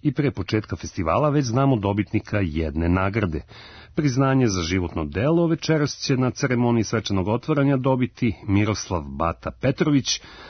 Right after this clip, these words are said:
višestruko nagrađivani scenarista, reditelj i producent, u kinematografiji Srbije prisutan od sredine šezdesetih godina prošlog veka.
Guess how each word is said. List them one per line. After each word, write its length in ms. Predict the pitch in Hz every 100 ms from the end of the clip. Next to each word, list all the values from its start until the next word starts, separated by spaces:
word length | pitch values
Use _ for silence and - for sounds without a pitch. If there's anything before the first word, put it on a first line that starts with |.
| - - - -
višestruko 640 | 92 - 95 - 101 - 90
nagrađivani 680 | 82 90 95 92 87 80
scenarista, 760 | - 90 82 110 131 - 147 110 - -
reditelj 520 | 98 92 92 - 80
i 40 |
producent, 640 | - 85 76 - 170 160 - - - -
u 120 | 180
kinematografiji 1000 | - 160 135 - 110 107 113 - 113 98
Srbije 460 | - 110 104 107
prisutan 600 | - 104 107 - - 92 - - -
od 160 | 160
sredine 380 | - 131 123 120
šezdesetih 560 | - 92 90 - - 78
godina 420 | 90 90 92 80 -
prošlog 400 | - 73 - 80
veka. 260 | 76 -